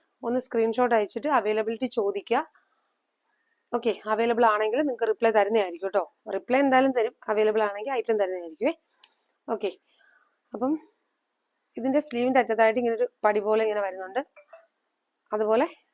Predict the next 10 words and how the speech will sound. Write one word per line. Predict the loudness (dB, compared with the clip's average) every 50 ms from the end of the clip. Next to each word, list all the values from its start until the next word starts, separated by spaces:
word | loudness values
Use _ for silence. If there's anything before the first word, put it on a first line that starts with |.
| _ _ -4
അതിൻ്റെ | 0 0 0 0 -2 -4 _ -8 -4
മുകൾ | -2 -2 0 2 2
ഭാഗത്തായിട്ട് | 2 2 0 -2 -4 -4 -2 -2 -2
ഒരു | 0 0
ലേസ് | -2 -2 -2 -2 -2
വർക്കും | 0 0 -2 -4 -4
വരുന്നുണ്ട് | -6 -8 -8 -8 -6 -6 -2
കേട്ടോ. | -2 -2 -2 -2 _ _ _ _ _ _ _ _ -20 -20 _ _ _ _ _ _ -4 -2
നെക്കിൻ്റെ | -2 0 0 0 2 2 2
പോർഷനിൽ | 2 0 0 0 0 0